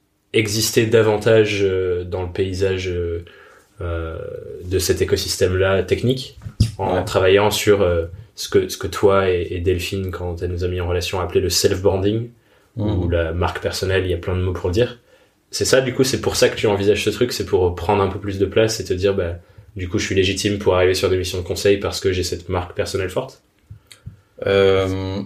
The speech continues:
Speaker 2: bah, je pense que c'est plus pour rassurer les clients parce que moi, en, en, en tant qu'individu, je me sens déjà légitime sur, euh, pour accompagner les clients, en quelque sorte. Euh, alors aujourd'hui, moi, je me, j'ai un profil, ça fait à peu près dix ans, euh,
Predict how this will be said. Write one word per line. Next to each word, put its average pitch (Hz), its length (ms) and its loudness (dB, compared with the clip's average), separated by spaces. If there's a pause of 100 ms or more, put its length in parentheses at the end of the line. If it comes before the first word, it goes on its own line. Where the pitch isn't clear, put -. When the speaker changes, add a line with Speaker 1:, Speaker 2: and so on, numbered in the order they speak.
(360)
Speaker 2:
bah, 104 60 6
je - 80 -4
pense 143 180 0
que 127 80 0
c'est 113 80 -6
plus - 280 -8 (380)
pour 104 200 4
rassurer 110 340 4
les 110 80 4
clients 127 220 -2
parce 110 180 2
que 107 60 2
moi, 113 280 2
en, 101 360 0
en, 92 720 2
en 90 40 -2
tant 95 160 -4
qu'individu, 95 400 0
je 123 60 -2
me 101 100 0
sens 90 180 -2
déjà 98 220 4
légitime 98 500 -2
sur, 95 300 -2
euh, 85 460 2 (840)
pour 87 160 4
accompagner 95 400 2
les 95 120 2
clients, 101 340 -4
en 101 160 -6
quelque 90 240 -4
sorte. 101 340 -2
Euh, 82 580 0 (880)
alors 87 240 2
aujourd'hui, 98 300 2
moi, 113 120 6
je 101 80 0
me, 95 160 0 (360)
j'ai 98 180 -2
un 98 280 4
profil, 98 420 -4
ça 95 120 -2
fait 87 120 -2
à 82 40 2
peu 87 120 -4
près 90 240 4
dix 92 200 -2
ans, 95 280 4
euh, 85 240 2